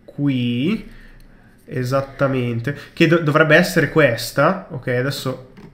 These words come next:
forse ho sbagliato, sì, dovrebbe essere questa di qui. Questa forza si scaricherà in modo diverso, ok? In parte sul bullone e in parte sulla, ehm,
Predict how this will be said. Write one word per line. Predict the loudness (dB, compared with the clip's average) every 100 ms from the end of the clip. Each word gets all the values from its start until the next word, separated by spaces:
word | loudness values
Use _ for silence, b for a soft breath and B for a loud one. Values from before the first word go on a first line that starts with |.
| -20 -20 -20 -18
forse | -12 -12 -10 -10
ho | -10 -10
sbagliato, | -10 -10 -10 -10 -12 B B
sì, | -4 -2 0
dovrebbe | 2 2 4
essere | 2 0 0
questa | -2 -2
di | -4
qui. | -2 -6 -6 B B B B -16 -10 -10 -10 0
Questa | 0 2 0
forza | 2 4 6 4 0 0 0
si | 2 0
scaricherà | 4 4 4 4 6 6
in | 6
modo | 6 6 6
diverso, | 4 6 6 6 4 0 0 2
ok? | 2 -2 -6 0 0 0 -4 B
In | 0 0 2
parte | 6 6 6 4
sul | 0 4
bullone | 6 8 8 8 8 4 4
e | 2
in | 2 2
parte | 4 6 6 2
sulla, | -4 0 2 4 4 2 0 0 0 0 -2
ehm, | -2 -2 -2 -6